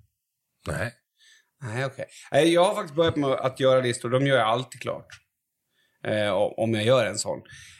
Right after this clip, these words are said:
Speaker 2: Men det, skulle du hamna där, då skulle du fan förtjäna att hamna där. Så det kanske är så jag, jag vet inte. Men, men, men jag har, jag, jag har lärt mig att ro saker i land. Problemet dock är ju att jag kanske skulle gynnas av att höja ribban lite eftersom jag oftast når upp till den.
Speaker 1: Mm.
Speaker 2: Eh,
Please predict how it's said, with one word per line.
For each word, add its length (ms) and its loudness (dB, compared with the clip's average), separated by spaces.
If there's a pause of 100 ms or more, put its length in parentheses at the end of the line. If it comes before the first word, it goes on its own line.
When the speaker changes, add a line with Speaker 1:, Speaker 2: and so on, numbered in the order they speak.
Speaker 2:
Men 180 2
det, 140 4 (500)
skulle 200 -2
du 40 4
hamna 320 2
där, 200 2
då 100 -6
skulle 180 -4
du 40 -6
fan 220 -4
förtjäna 340 0
att 40 -12 (180)
hamna 280 2
där. 100 0
Så 100 -8
det 60 -4
kanske 260 0
är 40 -2
så 280 2
jag, 200 4
jag 60 2
vet 240 0
inte. 220 -2
Men, 140 0 (440)
men, 280 0
men 120 0
jag 140 4
har, 300 4
jag, 160 -4 (200)
jag 220 -2
har 120 0
lärt 360 0
mig 100 2
att 60 0
ro 180 -4
saker 360 -2
i 20 -4
land. 240 0
Problemet 480 0
dock 240 -2
är 60 -2
ju 80 0
att 140 -2
jag 100 -4
kanske 240 -2
skulle 220 -4
gynnas 560 -2
av 120 2
att 100 -4
höja 540 0
ribban 380 -4
lite 220 -4
eftersom 300 -6
jag 160 0
oftast 320 -10
når 120 -2
upp 180 -8
till 160 -10
den. 160 -14
Speaker 1:
Mm. 1000 -2
Speaker 2:
Eh, 60 0